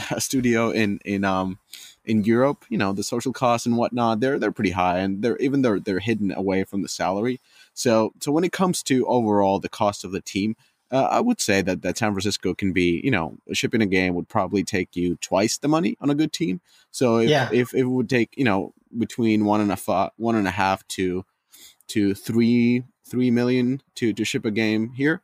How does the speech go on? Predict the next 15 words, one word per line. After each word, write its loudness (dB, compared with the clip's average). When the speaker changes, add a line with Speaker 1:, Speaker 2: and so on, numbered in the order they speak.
Speaker 1:
like -2
a 0
normal, 2
we're -2
not 0
talking 0
about, 0
you -8
know, -4
crazy 0
production -4
values, -2
but, -6
but -4
a, -6